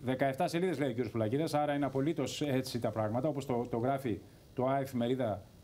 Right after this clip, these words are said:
τελεία τζι άρ και θα αποτελέσει τη συνέχεια της ενδιάμεσης συμφωνίας για τις σχέσεις των δύο χωρών. Σύμφωνα, λοιπόν, με το δημοσίευμα, για τη σύνταξη του διπλωματικού κειμένου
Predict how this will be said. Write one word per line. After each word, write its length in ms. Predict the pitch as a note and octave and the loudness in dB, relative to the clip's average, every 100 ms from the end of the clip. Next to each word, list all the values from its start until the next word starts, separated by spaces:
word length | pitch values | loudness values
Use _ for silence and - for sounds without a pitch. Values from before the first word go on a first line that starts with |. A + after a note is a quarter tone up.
| - - | -20 -4
τελεία 320 | A#2+ A#2 D3 | 0 2 2
τζι 120 | B2 C#3+ | 2 0
άρ 80 | |
και 100 | D#3+ | 0
θα 80 | C#3+ | 0
αποτελέσει 500 | C#3 C#3 C3+ F3 F3+ | 0 0 2 0 0
τη 100 | E3+ | -2
συνέχεια 460 | - C#3+ E3+ F#3 F#3 | 0 2 0 0 -2
της 160 | C3+ | 0
ενδιάμεσης 500 | D3+ C3 D3 F3+ E3+ | 0 2 2 0 -2
συμφωνίας 640 | - B2+ B2+ C#3 F#3 F#3 - - - | -2 0 0 2 0 -4 -10 -20 -14
για 160 | A2 C3+ | -2 0
τις 140 | C3 | 0
σχέσεις 280 | - E3+ F3 | -2 0 0
των 140 | D3 C3+ | 0 2
δύο 180 | D#3 C3 | 2 0
χωρών. 460 | A2+ A2 D3 G#3 - - - - - - - - | 0 0 0 -4 -8 -20 -20 -20 -20 -20 -20 -18
Σύμφωνα, 520 | - - F#3+ G3 F#3 | -4 -2 0 2 2
λοιπόν, 520 | E3 C#3 F3+ D3+ F2+ - - - - | 0 0 0 0 -4 -10 -20 -20 -4
με 180 | B2+ C3+ | -2 0
το 120 | B2+ | 0
δημοσίευμα, 800 | B2+ A#2+ A2 C3 C3 C3 F3 G#3 | 0 0 0 0 2 2 0 0
για 200 | B2+ C3+ | 0 0
τη 100 | C3 | 0
σύνταξη 420 | - F#3+ F#3 - | -2 0 0 0
του 80 | D3 | -2
διπλωματικού 520 | C3+ C3+ C3+ B2 - | 0 0 0 0 -2
κειμένου 500 | F3 C#3 D3 D3+ G3+ | 0 2 2 0 -2